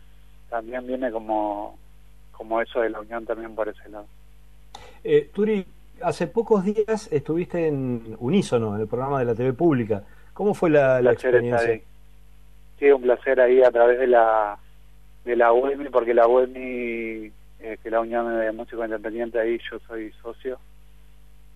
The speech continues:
Speaker 1: Y ellos t-, tienen como un P D U donde vos mandás tus temas, todo eso, y como es un banco de datos, ¿viste? Y
Speaker 2: Ajá.
Speaker 1: el, el inamo se comunicó con ellos para que vayan pasando artistas y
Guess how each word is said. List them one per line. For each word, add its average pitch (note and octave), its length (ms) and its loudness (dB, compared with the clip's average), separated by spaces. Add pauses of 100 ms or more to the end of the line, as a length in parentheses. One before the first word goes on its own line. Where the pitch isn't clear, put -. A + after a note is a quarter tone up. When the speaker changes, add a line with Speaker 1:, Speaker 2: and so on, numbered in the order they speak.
(160)
Speaker 1:
Y B2 120 2
ellos B2 340 2
t-, B2+ 260 -2
tienen C3 260 -6
como B2+ 220 -2
un B2 100 -12
P B2+ 120 2
D B2+ 140 4
U C#3 220 4
donde A#2+ 380 4
vos A2+ 260 0
mandás A#2 320 -2
tus G#2+ 160 -14
temas, A#2+ 380 -2
todo A2+ 140 -4
eso, A#2+ 180 -8
y A#2 100 -2
como A2 360 -10
es B2 80 -4
un B2+ 120 -10
banco A#2+ 300 4
de A#2 60 8
datos, A2 280 2
¿viste? B2+ 220 -14 (680)
Y A2+ 160 -6
Speaker 2:
Ajá. G#2+ 180 -2
Speaker 1:
el, G#2+ 680 -14 (100)
el A2 160 -10
inamo B2 380 -2
se B2 120 -14
comunicó A#2+ 440 -2
con B2 160 0
ellos B2+ 260 -6
para A2+ 160 -12
que G#2+ 140 -6
vayan A2 300 0
pasando A#2 380 -6
artistas B2 540 -4
y G#2+ 380 -8